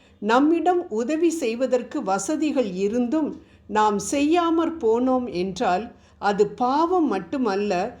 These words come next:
சாபம் என்றும் சொல்லப்படுகின்றது. என்னதொரு கடினமான வார்த்தை! சாபம் என்று ஒன்று நம்மில் காணப்பட்டால் நம்மால் வாழ்க்கையில் உயரவே முடியாது. நம்மிடம் இருக்கும் வசதி ஆண்டவர் கொடுத்தது.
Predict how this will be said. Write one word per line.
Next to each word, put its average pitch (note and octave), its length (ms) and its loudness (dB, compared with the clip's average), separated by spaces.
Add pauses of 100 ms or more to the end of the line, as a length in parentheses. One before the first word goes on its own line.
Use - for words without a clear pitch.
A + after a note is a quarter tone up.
(140)
சாபம் C#4+ 800 2
என்றும் G3 500 -2 (120)
சொல்லப்படுகின்றது. F3+ 1120 -2 (380)
என்னதொரு B3+ 600 2
கடினமான D4 720 0
வார்த்தை! G#3 600 -2 (260)
சாபம் C4 680 2
என்று A3 440 -2
ஒன்று G#3 380 -2
நம்மில் G3+ 560 -4
காணப்பட்டால் A3+ 840 0 (280)
நம்மால் A#3 560 2
வாழ்க்கையில் C4 680 0
உயரவே A#3+ 720 0
முடியாது. F3+ 720 -2 (340)
நம்மிடம் D4 520 2
இருக்கும் D#4 400 0
வசதி G#3 680 -4
ஆண்டவர் B3+ 580 0
கொடுத்தது. F3 800 -2